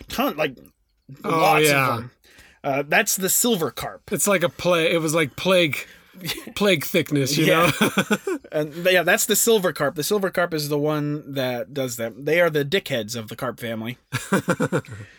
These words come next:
Speaker 1: But these silver carp are also known as the flying carp. Makes sense.
Speaker 2: Okay.
Speaker 1: <laughs> Uh, when startled by loud noise, these carp jump into the air, and they can get up to ten feet high.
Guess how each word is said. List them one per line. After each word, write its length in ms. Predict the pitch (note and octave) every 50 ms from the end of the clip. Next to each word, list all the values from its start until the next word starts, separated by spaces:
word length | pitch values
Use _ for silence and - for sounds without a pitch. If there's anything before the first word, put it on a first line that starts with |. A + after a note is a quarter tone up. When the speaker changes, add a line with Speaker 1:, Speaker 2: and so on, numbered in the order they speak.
| - - _ _
Speaker 1:
But 80 | D#3+ D3+
these 160 | F#3 A3 -
silver 300 | - A#3 B3+ C4 A#3 F#3
carp 380 | - - E3+ D#3+ D#3+ D#3 - -
are 160 | C#3+ C#3+ D3
also 420 | D#3 G3 G#3+ G3+ - F#3+ F3+ F3 E3+
known 400 | E3+ E3+ E3+ E3+ E3+ E3+ E3+ D#3+
as 160 | D3 C#3+ B2+
the 80 | B2+
flying 460 | C3+ - F3 G#3 C4+ C#4 G3 D3+ C3+ B2
carp. 340 | - A#2 A#2+ C#3 D#3 - - - - -
Makes 260 | - C3 B2 - -
sense. 280 | - E3+ E3+ G3 F#3+ F3
Speaker 2:
Okay. 320 | E3 C#3+ D3+ G#3+ G3 - -
Speaker 1:
<laughs> 60 | _ _ _ _ _ _ - - - - - - _
Uh, 180 | C#3+ C#3+ D3 D3
when 220 | D3 E3+ G#3 A3
startled 520 | G#3 - - - G3+ G#3 A3+ A3+ G#3+ F#3 D3+
by 240 | F3+ E3+ F3 E3 D#3+
loud 360 | D3+ C#3+ D3+ D3+ F3+ F#3+ F#3 E3+
noise, 500 | D#3 D3+ D#3+ F3 F#3 D#3+ C#3 B2+ C3+ -
these 140 | - D3 C#3
carp 400 | - - - G3 G3 D#3 - - C3+
jump 360 | C#3 - - F3+ G#3+ A#3+ A#3
into 260 | C4 B3 A3+ - - A3+
the 200 | A3 G#3 F3+ -
air, 300 | C3+ E3 E3 A#2 G#2 G#2+
and 100 | A#2 D3
they 60 | F3+ G3+
can 120 | A#3+ A#3+
get 120 | G#3+ B3
up 140 | A#3+ - -
to 80 | - F#3+
ten 420 | - - - - G#3+ G3+ G#3+ G#3 G3
feet 280 | - - F#3+ F#3 F3 D#3
high. 400 | D3+ E3+ F#3 F3+ A#2 F#2 G2